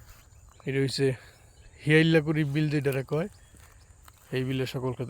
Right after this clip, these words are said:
এটা পাইকে গেছে, এটা হয়তো দুই চার দিনের মধ্যে দেওয়া যাইব। এই দেখেন, এই যে আমাদের ডাঙ্গা, শিয়াইল্লাকুড়ির ডাঙ্গা, ছয় সাত গুণ রইব। এই যে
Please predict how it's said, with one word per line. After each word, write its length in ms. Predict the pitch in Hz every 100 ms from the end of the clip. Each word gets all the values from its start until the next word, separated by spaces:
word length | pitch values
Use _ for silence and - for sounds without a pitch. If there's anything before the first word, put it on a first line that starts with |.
| 139
এটা 100 | 160
পাইকে 200 | 185 196 202
গেছে, 140 | 175 147
এটা 80 | 147
হয়তো 160 | 147 147
দুই 100 | 147
চার 120 | 180 147
দিনের 140 | 135 135
মধ্যে 160 | 131 131
দেওয়া 140 | 139 139
যাইব। 180 | 147 139 196 - - - - - - - - - 120
এই 80 | 113
দেখেন, 240 | 120 - 101 - - - - - - - _ _ _ _ _ - 139 139 117 107 - - - - - - - - - - - - - - - - 156
এই 40 |
যে 60 | 151
আমাদের 220 | 156 147 143 143
ডাঙ্গা, 280 | 147 147 127 - - - - - - - - - - - - - - - 156 131
শিয়াইল্লাকুড়ির 540 | 160 165 160 156 156 143
ডাঙ্গা, 280 | 156 156 151 180 -
ছয় 180 | 160 147
সাত 100 | 143 143
গুণ 100 | 143
রইব। 180 | 147 147 170 156
এই 40 |
যে 60 | 135